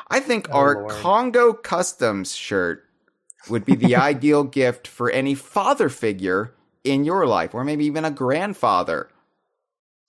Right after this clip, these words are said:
Speaker 1: Wh-, wh-, wh-, whoever, you know, raised you the most. Our Congo Custom
Speaker 2: Yeah.
Speaker 1: shirt, which is out right now at D K vine dot com forward slash merchandise.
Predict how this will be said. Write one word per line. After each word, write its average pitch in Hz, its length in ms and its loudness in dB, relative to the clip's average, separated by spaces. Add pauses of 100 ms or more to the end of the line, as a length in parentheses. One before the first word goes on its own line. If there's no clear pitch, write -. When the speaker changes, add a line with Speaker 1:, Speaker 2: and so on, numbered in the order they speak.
(360)
Speaker 1:
Wh-, 85 420 -12
wh-, 139 560 -8
wh-, - 200 -16
whoever, 202 580 4
you 175 80 -4
know, 120 300 -2 (100)
raised 131 580 0
you 123 120 0
the 113 80 -2
most. 98 520 -2 (800)
Our 165 140 4
Congo 185 460 4
Custom 151 400 2
Speaker 2:
Yeah. 123 100 -2
Speaker 1:
shirt, 175 220 2
which 151 160 0
is 127 140 -2 (100)
out 127 300 2
right 120 380 0
now 147 460 0 (640)
at 92 320 -4 (300)
D 147 180 2
K 165 200 4
vine 170 220 2
dot 180 240 2
com 143 560 0 (120)
forward 135 380 0
slash 123 300 -2
merchandise. 104 840 -4